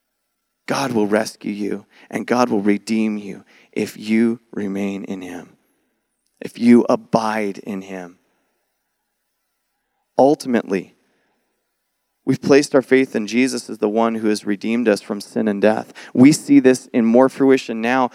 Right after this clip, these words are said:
because as the prophet is hearing this from God, the Savior had not yet come. He was depending on a promise that was yet to come.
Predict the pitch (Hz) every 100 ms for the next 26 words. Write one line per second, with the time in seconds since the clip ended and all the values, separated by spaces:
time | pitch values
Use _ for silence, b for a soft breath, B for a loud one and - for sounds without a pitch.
0 | B 127 127 120 117 117 - 139 151 143
1 | - 113 - 135 139 131 - 120 127 139
2 | 131 - B - - 147 147 147 135 127
3 | 127 113 127 - 143 131 107 95 _ _
4 | _ _ _ _ _ - 151 156 135 131
5 | 151 151 151 139 120 - 135 143 - 131
6 | 123 113 120 135 127 - 131 120